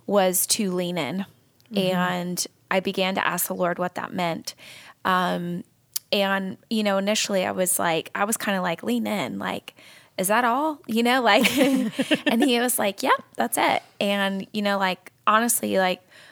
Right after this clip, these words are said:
Speaker 1: I think that's one of the beautiful things about the Lord is his, his desire to converse with us
Speaker 2: Mm-hmm.
Speaker 1: in such a natural way. Um, and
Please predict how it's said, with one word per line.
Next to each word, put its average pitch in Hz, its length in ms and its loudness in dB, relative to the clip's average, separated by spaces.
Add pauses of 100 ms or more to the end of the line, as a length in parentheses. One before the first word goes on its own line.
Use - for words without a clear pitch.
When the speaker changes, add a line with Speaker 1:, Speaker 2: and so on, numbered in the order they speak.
(140)
Speaker 1:
I 202 100 2
think 202 180 -4
that's 190 220 -2
one 202 100 0
of 196 60 2
the 190 60 0
beautiful 185 360 -4
things 185 240 -6
about 190 180 -4
the 185 100 0
Lord 180 380 0
is 180 240 0
his, 185 560 0
his 208 360 -2
desire 175 760 -2
to 180 320 0
converse 170 480 -4
with - 180 -6
us 220 320 0 (100)
Speaker 2:
Mm-hmm. 196 300 0 (380)
Speaker 1:
in 196 120 0
such 190 280 -2
a 190 60 -2
natural 185 420 -2
way. 175 360 -2 (460)
Um, 180 520 0 (160)
and 185 680 0